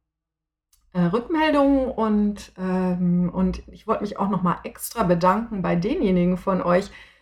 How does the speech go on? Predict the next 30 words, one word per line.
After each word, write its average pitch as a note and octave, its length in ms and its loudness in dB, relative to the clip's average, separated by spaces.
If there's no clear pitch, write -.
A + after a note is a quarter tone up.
die A3 240 -2
auf G3 280 -2
Patreon F#3+ 800 0
hier, F#3 540 -2
ähm, F3 360 2
jeden F3+ 340 0
Monat F3+ 720 0
ein, E3+ 500 0
äh, E3 460 2
Schärflein F#3 520 -2
beitragen, G3+ 640 0
finanziell C4+ 720 0
auch. A#3+ 440 4
Ähm, G3 240 0
das F#3 180 -6
finde G3 240 -2
ich - 180 -6
wunderbar, F#3 600 0
äh, F#3+ 180 -4
zumal, F#3 500 0
wie F#3 80 -2
gesagt, F3 380 -4
ja F3 100 0
meine E3+ 260 2
Hostingkosten F3 720 -4
jetzt F3 240 -2
auch F3 180 0
etwas F3 380 -6
hochgegangen G#3 680 0
sind. B3 480 -2